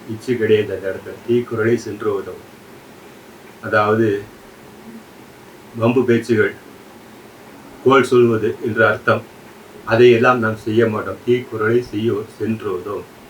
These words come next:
ஐயமும் பிச்சையும் ஆந்தனையும் கை காட்டி", அதாவது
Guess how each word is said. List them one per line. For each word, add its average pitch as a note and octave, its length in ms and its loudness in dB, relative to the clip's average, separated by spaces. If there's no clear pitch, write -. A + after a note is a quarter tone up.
ஐயமும் C3 520 0
பிச்சையும் A#2+ 540 0
ஆந்தனையும் A#2 560 -2
கை G#2+ 240 -4
காட்டி", G#2 400 -6
அதாவது A2 540 -2